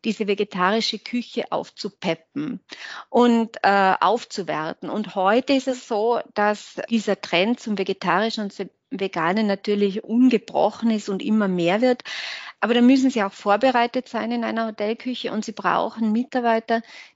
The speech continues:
die also diese vegetarische Küche auch liebevoll angehen. Und das haben wir über die Grüne Haube geschafft. Die Vollwertsache, da muss man insbesondere natürlich beim Frühstück, beim Brot schauen.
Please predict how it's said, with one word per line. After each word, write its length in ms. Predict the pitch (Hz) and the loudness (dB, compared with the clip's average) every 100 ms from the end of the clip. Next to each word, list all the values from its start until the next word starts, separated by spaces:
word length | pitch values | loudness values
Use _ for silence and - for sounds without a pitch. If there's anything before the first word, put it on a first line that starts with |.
| _ | _
die 260 | 226 220 - | -2 0 2
also 640 | 196 202 202 190 185 180 - | 2 2 0 -4 -4 -6 -10
diese 400 | 196 - 226 196 | -18 -6 -4 -4
vegetarische 640 | 196 202 - 180 214 226 220 | -4 -4 -2 0 0 -2 -6
Küche 560 | - 247 - 254 - | -6 -8 -6 -4 -2
auch 320 | 160 175 202 190 | 0 -2 -2 -2
liebevoll 880 | 202 240 254 226 196 190 202 214 - - - - | -2 0 -2 -2 -4 -2 0 -2 -4 -16 -20 -4
angehen. 800 | 175 226 254 - 147 156 165 165 - | 2 6 6 4 -2 -4 -6 -8 -6
Und 240 | 220 220 | -2 4
das 180 | 247 240 | 4 4
haben 180 | 226 214 | 0 0
wir 140 | 208 | 0
über 140 | 202 | -2
die 140 | 196 190 | -6 -8
Grüne 380 | - 233 202 170 | -4 0 0 0
Haube 260 | 156 185 | -2 -2
geschafft. 640 | 175 160 - - - - - - - - - - _ _ _ _ | -6 -6 -6 -8 -12 -20 -20 -20 -20 -20 -20 -20 _ _ _ _
Die 100 | 254 | -2
Vollwertsache, 1600 | - - 247 262 330 311 302 294 - 262 277 - - 302 311 294 - _ _ _ | -2 4 6 6 6 6 6 4 2 4 4 0 -2 2 2 0 -8 _ _ _
da 340 | 233 233 262 | 0 2 0
muss 280 | 254 262 254 | -2 -4 -4
man 320 | 247 240 196 - _ _ | -6 -4 -6 -6 _ _
insbesondere 840 | - 269 269 - 240 226 220 214 | -6 -6 -4 -8 -8 -6 -6 -4
natürlich 360 | 214 214 220 214 | -6 -6 -8 -8
beim 160 | 208 190 | -8 -10
Frühstück, 460 | - 247 - - | -6 -6 -6 -8
beim 160 | 196 185 | -8 -8
Brot 440 | 180 196 254 - | -2 0 0 0
schauen. 340 | 320 - 311 | 0 0 -2